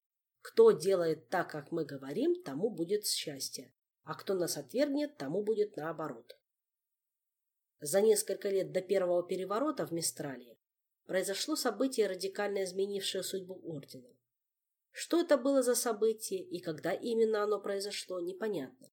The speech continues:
так как его результаты заметили не сразу, а наблюдения за никому не нужным сбродом ненормальных проповедников никто не вёл. Спохватились только после Мистралии,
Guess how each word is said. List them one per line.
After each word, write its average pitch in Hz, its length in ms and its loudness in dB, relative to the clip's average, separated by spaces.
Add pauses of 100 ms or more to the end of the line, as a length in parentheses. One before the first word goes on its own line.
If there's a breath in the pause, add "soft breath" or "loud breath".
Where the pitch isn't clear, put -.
(760)
так 196 200 4
как 185 200 -2
его 190 220 0
результаты 196 580 -2
заметили 202 520 2
не 226 120 2
сразу, 139 480 -6 (680)
а 165 100 -2
наблюдения 214 640 4
за 170 120 -2
никому 185 340 -2
не 190 140 0
нужным 175 360 -2
сбродом 165 480 0
ненормальных 165 640 -2
проповедников 170 720 -6
никто 151 280 -2
не 277 160 2
вёл. 127 240 -8 (1000)
Спохватились 220 800 0
только 285 300 0
после 262 320 0
Мистралии, 175 680 -2